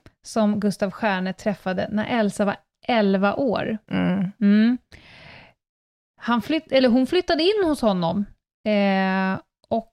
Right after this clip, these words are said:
Speaker 1: han fick henne också att kalla honom för pappa, för att grannarna inte skulle reagera på hennes ålder.
Speaker 2: Men alltså, han inledde en kärleksrelation med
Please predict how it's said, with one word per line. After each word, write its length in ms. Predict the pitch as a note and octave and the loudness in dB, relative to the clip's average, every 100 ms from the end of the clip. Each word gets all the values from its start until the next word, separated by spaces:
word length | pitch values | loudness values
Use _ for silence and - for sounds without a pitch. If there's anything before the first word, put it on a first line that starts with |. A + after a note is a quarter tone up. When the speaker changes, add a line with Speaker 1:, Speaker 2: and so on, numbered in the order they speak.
| - - | -20 -16
Speaker 1:
han 400 | - B3+ E4+ D#4+ | -6 -4 -4 -4
fick 260 | - A#3+ - | -4 -4 -4
henne 300 | - G#3+ G#3+ | -2 0 0
också 560 | G#3 - - G#3+ G3+ - | -4 -8 -6 -2 -2 -4
att 220 | G#3+ F#3+ - | -8 -8 -6
kalla 300 | A3+ G3 F#3 | -4 -2 -2
honom 200 | F#3 E3+ | -2 -4
för 120 | G3+ | -8
pappa, 600 | - - - - - E4 - - - - _ | -8 -8 -8 -10 -6 -6 -6 -20 -20 -20 _
för 140 | - G#3 | -4 -4
att 100 | G3+ | -2
grannarna 580 | A3+ A3+ G3+ G3 A#3+ | -2 0 0 0 0
inte 220 | A#3+ G3 G3 | -2 -4 -8
skulle 240 | G3+ F#3 | -6 -4
reagera 680 | F#3+ F#3+ F#3+ C#4 C4 F#3 F3+ | -2 -2 -2 -2 0 0 -2
på 120 | G3+ | -4
hennes 260 | F#3+ G3 - | -4 -4 -4
ålder. 540 | C4+ B3+ F#3 - A3 - - - - | -2 0 0 -4 -6 -8 -14 -16 -4
Speaker 2:
Men 120 | C#4 | 0
alltså, 180 | C#4 C#4 | 0 2
han 200 | B3+ C#4+ | 0 0
inledde 380 | D#4 C4+ A3 A#3 | 0 2 2 0
en 60 | |
kärleksrelation 1200 | A#3 D#4+ A3+ F3+ - G#3+ F#3+ F#3+ - D#4 E4 D4+ | 0 0 0 -2 -4 -4 0 0 -2 -2 0 0
med 280 | G#3 F3 G3 | 2 0 -2